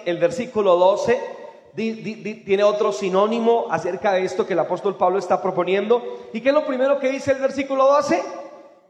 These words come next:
No reine más el pecado, pues, en ustedes. Ahora el verso trece, mire, mire cómo dice el versículo trece,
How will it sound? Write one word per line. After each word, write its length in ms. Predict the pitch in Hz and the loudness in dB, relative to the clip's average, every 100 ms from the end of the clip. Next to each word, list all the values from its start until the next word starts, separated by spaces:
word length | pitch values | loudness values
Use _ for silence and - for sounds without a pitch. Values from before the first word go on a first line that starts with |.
| _ _ _ _ _ _ - | _ _ _ _ _ _ -8
No 480 | 214 285 285 - - | 2 2 2 -4 -6
reine 1080 | 247 294 320 320 269 156 113 - - - - | 2 4 4 2 2 2 -2 -10 -14 -18 -8
más 640 | 170 233 196 - - - - _ _ | 0 0 0 -8 -12 -16 -20 _ _
el 260 | - 180 170 | -6 -6 -2
pecado, 680 | 170 - 180 180 190 - - - | -4 0 2 2 0 -2 -8 -4
pues, 300 | 175 175 180 - | 0 0 -2 -4
en 180 | 160 | -2
ustedes. 960 | 151 - - 165 113 - - - - _ | -2 -6 0 2 2 -4 -10 -16 -20 _
Ahora 280 | 180 254 277 | 2 4 4
el 60 | 262 | 4
verso 320 | 277 269 277 | 4 4 2
trece, 500 | 277 269 277 277 269 | 6 4 4 2 0
mire, 500 | 233 247 247 - - 190 | 0 2 2 0 -10 -6
mire 220 | 240 247 | -4 -4
cómo 200 | 220 220 | -2 -2
dice 200 | 233 240 | 0 -2
el 80 | 226 | 0
versículo 480 | 226 226 233 220 | -4 -2 -2 0
trece, 640 | 214 - - 247 - - | 2 0 0 -4 -6 -18